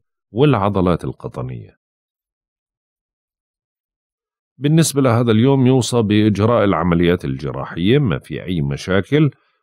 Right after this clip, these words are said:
ولكن زي ما حكينا أنه ما زالت الفترة لا تصلح لعمليات التجميل، ولكن جيد إلى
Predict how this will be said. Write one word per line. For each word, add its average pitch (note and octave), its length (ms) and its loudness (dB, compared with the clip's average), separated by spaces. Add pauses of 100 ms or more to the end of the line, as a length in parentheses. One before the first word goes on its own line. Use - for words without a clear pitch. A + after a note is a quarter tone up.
(120)
ولكن D3 480 0
زي C3+ 180 2
ما A#2+ 120 2
حكينا B2 420 0
أنه A2+ 500 0
ما A#2 260 2
زالت A#2+ 360 2
الفترة A#2+ 400 -2
لا B2+ 160 4
تصلح B2+ 420 -4
لعمليات G#2+ 640 0
التجميل، A#2+ 760 0 (120)
ولكن A2+ 580 -2 (480)
جيد C3 360 0
إلى A2+ 340 0